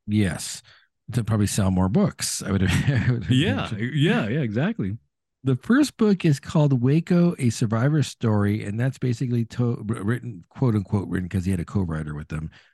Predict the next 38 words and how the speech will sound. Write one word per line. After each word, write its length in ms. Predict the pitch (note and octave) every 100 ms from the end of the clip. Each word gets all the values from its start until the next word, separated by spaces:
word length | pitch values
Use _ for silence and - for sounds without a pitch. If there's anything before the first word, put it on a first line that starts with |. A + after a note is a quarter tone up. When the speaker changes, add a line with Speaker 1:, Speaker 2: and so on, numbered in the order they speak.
| _
Speaker 1:
uh, 160 | F#2+ F2+
by 160 | F2 F2+
David 400 | F2+ A2 G#2+ -
Thibodeau. 500 | B2+ G#2 D#2+ C2 - _ _ _
Speaker 2:
That 100 | F2
is 100 | F2+
correct. 340 | - G#2 E2+ - _ _ _ _ _
Yes. 260 | _ _ _
Speaker 1:
The 140 | G#2+ C3+
other 160 | A3+
one 160 | F3 G#2
is 160 | G2 -
called 420 | - G#2+ G2+ -
Stalling 380 | - A#2 B2 C3+
for 120 | C#3
Time, 480 | - C#3+ C3+ D3+ D#3 _ _ _ _ -
My 220 | A2+ B2
Life 340 | B2+ B2 C3 -
as 160 | A2+ G#2
an 100 | G#2+
F 220 | A2+ A#2+
B 160 | C3 B2
I 300 | A#2+ A#2 A#2+
Hostage 480 | - B2 A2+ C3 -
Negotiator 760 | G#2 F#2+ B2 C#3+ - G#2+ F#2 G2
by 440 | F#2 G2 G2 A#2 A2+
Gary 320 | F2 F2 G2+
Nestner. 540 | C3+ A#3+ - G2 D2+ - _ _ -
And 200 | G#2+ C3
I, 100 | E3
Speaker 2:
Yes. 120 | G#3
Speaker 1:
I 200 | F#3 G3+
actually 220 | F#3 E3
did 160 | A2+ C#3+
like 200 | G#2 G2
his 160 | G2
character 560 | - A2 G2 F#2 F#2
in 80 | F2